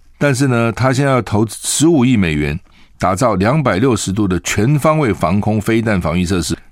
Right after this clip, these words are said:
当地居民说这会使关岛成为被攻击的目标，哎，这就看你怎么看啊。有人说呢，在这，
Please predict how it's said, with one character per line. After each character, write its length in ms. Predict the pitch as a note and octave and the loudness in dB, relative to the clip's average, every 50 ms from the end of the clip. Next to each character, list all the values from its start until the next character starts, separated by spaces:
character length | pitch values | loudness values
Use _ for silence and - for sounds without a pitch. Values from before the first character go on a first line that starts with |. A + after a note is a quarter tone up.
| - _ | -20 _
当 220 | - - A#2 A#2+ A#2 | -4 -2 0 0 2
地 140 | A#2+ A#2 G2+ | 0 0 0
居 140 | E2+ - A2 | 0 0 0
民 160 | G2+ F2 D#2+ | 0 0 0
说 220 | C#2+ F2+ E2+ E2 | 0 0 -2 -2
这 180 | D#2+ - C#3+ C3 | 0 0 0 0
会 160 | G#2 G2+ B2 | 0 0 0
使 180 | G2 - - C#2+ | -2 -2 -4 -6
关 280 | - - B2+ B2+ C3 A#2+ | -4 -2 -2 0 0 -2
岛 160 | - D2+ C#2+ | -4 -6 -6
成 160 | - E2+ E2 | -6 -8 -8
为 60 | E2 | -8
被 180 | D#2+ - F#2+ D#2+ | -6 -6 -8 -8
攻 220 | D2+ E2+ F2 F2+ | -6 -6 -8 -6
击 100 | E2+ E2 | -6 -8
的 80 | C#2+ C#2 | -8 -8
目 160 | D#2+ D#2 C#2 | -8 -8 -10
标， 200 | - B1 A#1+ A1 G#1+ - | -8 -8 -10 -10 -10 -12
哎， 60 | - - - - - - | -20 -20 -20 -20 -20 -10
这 100 | - - | -4 -2
就 100 | C3 C#3 | -2 -2
看 140 | C3 - D#3 | 0 0 0
你 80 | B2+ A#2 | 0 0
怎 120 | G2 D2+ | -2 -2
么 80 | A#1 E2 | -4 -4
看 160 | - C#3+ A2 - - - - | -4 -4 -4 -6 -8 -16 -12
啊。 160 | - F2 E2 | -8 -6 -6
有 120 | D#2 E2 F#2 | -4 -2 -2
人 140 | G#2 A#2 | -2 -2
说 260 | A2 - B2 B2 A#2+ A#2 | -2 -2 -2 0 0 -2
呢， 120 | A#2 A#2 - - - - - - - | -2 -4 -6 -10 -20 -20 -20 -20 -8
在 120 | - D3 C#3+ | -2 -2 0
这， 200 | C3+ F3 D#3+ | 2 2 0